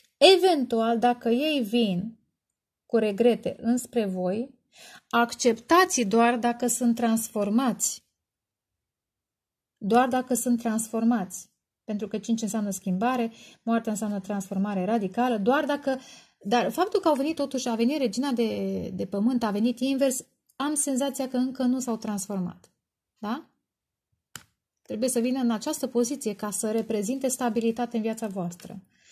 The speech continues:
Deci, repet, dacă acest personaj care v-a creat, un personaj, nu mă refer la zodie, un personaj care a fost materialist sau, um,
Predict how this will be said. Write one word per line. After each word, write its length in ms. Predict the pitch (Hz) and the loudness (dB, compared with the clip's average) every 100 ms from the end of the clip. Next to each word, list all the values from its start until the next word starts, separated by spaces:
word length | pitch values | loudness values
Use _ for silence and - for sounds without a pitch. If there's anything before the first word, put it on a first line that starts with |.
| - - _ | -20 -20 _
Deci, 300 | - 233 240 - _ _ - | -12 -10 -10 -12 _ _ -2
repet, 480 | 294 311 269 - - _ _ _ | 0 2 0 -2 -20 _ _ _
dacă 400 | - 196 302 330 | -6 2 2 4
acest 300 | 254 254 254 | 0 0 -6
personaj 640 | - 220 208 214 208 147 - | -2 -2 -2 -4 -4 -6 -6
care 220 | 226 233 | -2 0
v-a 160 | 254 285 | -2 -4
creat, 340 | 269 247 - - | -2 -2 -4 -6
un 180 | 247 | -6
personaj, 400 | 269 285 285 262 | -4 -4 -4 -2
nu 500 | 220 226 220 226 254 | 0 2 2 2 2
mă 160 | 302 294 | 0 -2
refer 280 | 269 262 247 | -2 -2 -2
la 160 | 240 220 | 0 0
zodie, 320 | 190 170 208 | 0 -2 -2
un 240 | 202 196 | -4 -4
personaj 720 | 190 208 190 180 175 220 - | -4 -6 -4 -2 -2 -4 -6
care 380 | - 208 196 190 - - - _ | -10 -6 -4 -6 -8 -20 -20 _
a 100 | - | -12
fost 240 | - 240 | -6 -4
materialist 840 | 220 214 220 226 226 226 220 240 240 | -4 -4 -4 -2 0 -2 -2 -4 -6
sau, 540 | - 202 208 214 208 214 202 196 | -10 -10 -8 -6 -6 -4 -4 -4
um, 400 | 196 202 240 | -4 -8 -12